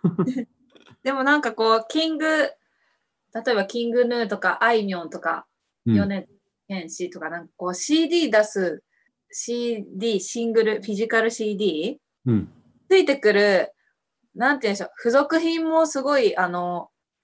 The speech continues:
Speaker 1: 力入れられてる感じがあって、買いたくなりますよね。
Speaker 2: うん。うん。ね、あのー、ヨルシカとかもね、そういうことをしてますよね。
Speaker 1: うん。なんか、
Speaker 2: うん。
Speaker 1: パッケージにすごい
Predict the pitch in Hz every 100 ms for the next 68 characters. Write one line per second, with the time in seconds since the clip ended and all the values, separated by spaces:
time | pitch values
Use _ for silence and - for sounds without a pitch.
0 | _ - - 320 320 240 196 202 208 208
1 | 208 214 208 202 208 202 190 185 190 190
2 | _ - 196 _ _ - - 254 226 294
3 | 302 285 285 277 294 - - 156 170 185
4 | _ _ _ 120 123 92 - _ _ _
5 | _ _ 131 110 101 101 101 98 95 92
6 | 95 - _ _ _ _ _ _ - 110
7 | 170 226 - - 87 85 98 98 113 107
8 | 82 - - 90 85 - 110 113 _ _
9 | _ _ - 269 277 254 196 180 240 220
10 | 190 - _ - 240 - 349 349 349 349
11 | 349 339 311 294 320 262 175